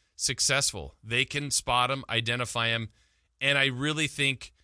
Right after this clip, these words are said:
they wring everything out of the rag as possible on their players. Like, they get everything. There's, they're pretty legendary for their work ethic. Uh, they literally have to weigh themselves. Like, they're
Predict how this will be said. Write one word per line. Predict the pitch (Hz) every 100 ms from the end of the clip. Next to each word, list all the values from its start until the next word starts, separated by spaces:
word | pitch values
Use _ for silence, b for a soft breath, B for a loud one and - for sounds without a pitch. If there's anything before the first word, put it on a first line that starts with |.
| _
they | 117 131 139
wring | 127 131 123 -
everything | 135 151 165 151 147 -
out | 123 123 -
of | 113 110
the | 110
rag | 107 110 107
as | 104
possible | - 98 95 - 90
on | 90
their | 87
players. | - 95 80 71
Like, | 82 98
they | 117
get | 127 135 -
everything. | 117 127 123 98 85
There's, | 98 98 - b b
they're | 117
pretty | 107 147 143
legendary | 127 127 131 123 123 120
for | 120
their | 101 90
work | 101 131 131
ethic. | 127 - 123 - b b b b
Uh, | 104 98 92 90 -
they | 117 120
literally | 117 127 120
have | 110 -
to | 92
weigh | 95 113 131
themselves. | 123 117 -
Like, | 107 101
they're | 117